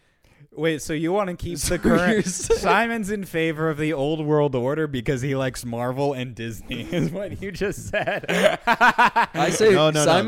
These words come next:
Speaker 3: that's
Speaker 2: saying free Harvey Weinstein.
Speaker 1: Simon
Speaker 3: <laughs>
Speaker 1: needs the cabal so that way he can watch
Speaker 3: But,
Speaker 1: the
Speaker 3: but,
Speaker 1: new
Speaker 3: but,
Speaker 1: Avengers.
Speaker 3: okay,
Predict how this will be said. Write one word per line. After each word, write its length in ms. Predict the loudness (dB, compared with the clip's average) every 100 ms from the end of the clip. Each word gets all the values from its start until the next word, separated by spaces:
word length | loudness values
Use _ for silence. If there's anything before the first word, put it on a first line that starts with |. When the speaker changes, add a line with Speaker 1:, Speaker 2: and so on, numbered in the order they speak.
| 0
Speaker 3:
that's 80 | 0
Speaker 2:
saying 320 | 0 0 -2
free 420 | -6 -6 0 2
Harvey 400 | 2 2 0 -2
Weinstein. 680 | -6 -4 -4 0 4 4 4
Speaker 1:
Simon 420 | 4 2 -2 -6 -4 -2 2
Speaker 3:
<laughs> 0 |
Speaker 1:
needs 640 | 2 4 2 0 -4 -4
the 100 | -4
cabal 800 | -2 -4 0 2 2 2 0 -4 -10 -10
so 240 | -8 -6
that 260 | -4 -4 -4
way 200 | -6 -4
he 180 | -6 -6
can 220 | -8 -4
watch 240 | -4 -2
Speaker 3:
But, 100 | -2
Speaker 1:
the 80 | 0
Speaker 3:
but, 140 | 2 2
Speaker 1:
new 40 |
Speaker 3:
but, 60 | 2 0 -2
Speaker 1:
Avengers. 300 | -2 -2 -2
Speaker 3:
okay, 220 | -2 -4